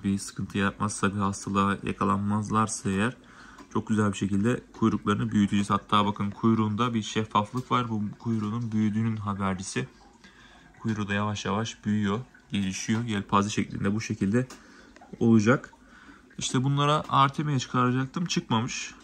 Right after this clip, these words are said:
Ee, havanın etkisiyle, sıcak su-, sıcak suyun, e, fazla olmamasıyla, e, birazcık aksamış. Tekrardan koyduk akvaryuma. Onların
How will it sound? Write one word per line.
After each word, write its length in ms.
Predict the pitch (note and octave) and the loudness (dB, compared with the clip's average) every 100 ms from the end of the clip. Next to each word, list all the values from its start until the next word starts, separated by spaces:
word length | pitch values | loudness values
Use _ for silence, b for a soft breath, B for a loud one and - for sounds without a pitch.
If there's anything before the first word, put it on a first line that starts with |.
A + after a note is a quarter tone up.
| - - - - - - - B B B B - - - | -20 -20 -20 -20 -20 -20 -20 B B B B -20 -14 -6
Ee, 60 | G#2+ G#2+ G#2+ G#2+ G#2+ | -2 0 -2 -2 -4
havanın 460 | G#2+ A2 A2 A2+ A2+ - | 2 4 4 2 -2 -4
etkisiyle, 760 | - - A2+ A#2 A2 A2 - | -4 -2 0 4 4 4 -2
sıcak 340 | - G2+ G2+ - | -6 -2 -2 -4
su-, 320 | - G2+ - | -6 -6 -6
sıcak 380 | - A2 G#2 - | -6 2 2 0
suyun, 380 | - A2 G#2+ F#2 G#2 | -2 0 0 -4 -2
e, 300 | G2+ G2 G2 | 0 0 0
fazla 360 | G2 G2+ G2+ | 2 2 2
olmamasıyla, 720 | G#2+ A2+ G2+ F#2+ - G2+ B2+ - B B B B B B - - | 0 2 2 -2 -4 -2 -2 -4 B B B B B B -20 -16
e, 180 | - - | -12 -2
birazcık 380 | A#2+ G#2 A2+ - | 2 2 2 0
aksamış. 680 | - A2 - G#2 C3+ - - - - - - - - - - - - | 0 0 0 -2 -2 -6 -12 -20 -20 -20 -20 -20 -20 -20 -20 -20 -4
Tekrardan 520 | A2+ A2 G#2 G2+ G2+ | -4 -2 -2 -2 -4
koyduk 520 | - A#2+ A#2 A#2+ - - - | 0 2 2 -2 -10 -16 -14
akvaryuma. 600 | - A2+ A2+ A2+ B2 C3+ - - B B B B B B - | -8 -2 0 0 -2 -6 -12 -20 B B B B B B -4
Onların 420 | A#2 A2 A#2+ | -2 2 0